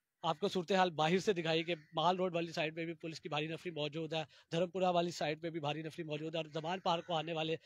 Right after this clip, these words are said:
तमाम रास्ते बंद कर दिए गए हैं। जमान पार्क को आने वाले चारों तरफ से, जमान पार्क के आने वाले जितने रास्ते हैं उनको बंद कर दिया गया है। और ये इमरान खान साहब की रहायशगाह के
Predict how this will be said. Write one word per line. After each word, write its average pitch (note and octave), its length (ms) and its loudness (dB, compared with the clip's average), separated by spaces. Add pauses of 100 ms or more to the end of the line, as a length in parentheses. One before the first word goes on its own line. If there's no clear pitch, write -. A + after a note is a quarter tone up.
(220)
तमाम E3 240 -2
रास्ते D#3+ 260 -4
बंद D#3 220 -4
कर E3 80 0
दिए D3+ 140 -6
गए D#3+ 80 -4
हैं। E3 80 -6
जमान D#3 240 -2
पार्क D#3+ 200 -6
को D#3 60 -8
आने D#3 100 -8
वाले D#3+ 260 -8
चारों E3+ 240 -4
तरफ E3 220 -8
से, E3 160 -8 (540)
जमान E3 320 -4
पार्क E3 240 0
के E3+ 140 -6
आने D#3 200 -4
वाले D#3+ 220 -4
जितने D#3 280 -10
रास्ते C#3+ 300 -8
हैं D#3+ 40 -14
उनको D3+ 240 -14
बंद D3+ 160 -8
कर E3+ 140 -6
दिया D#3 180 -4
गया D3+ 180 -6
है। D#3 100 -8 (260)
और E3 120 -8
ये F3+ 60 -8
इमरान E3 260 -4
खान F3 160 -6
साहब E3 260 -6
की E3+ 80 -4
रहायशगाह D#3 460 -2
के E3 160 -6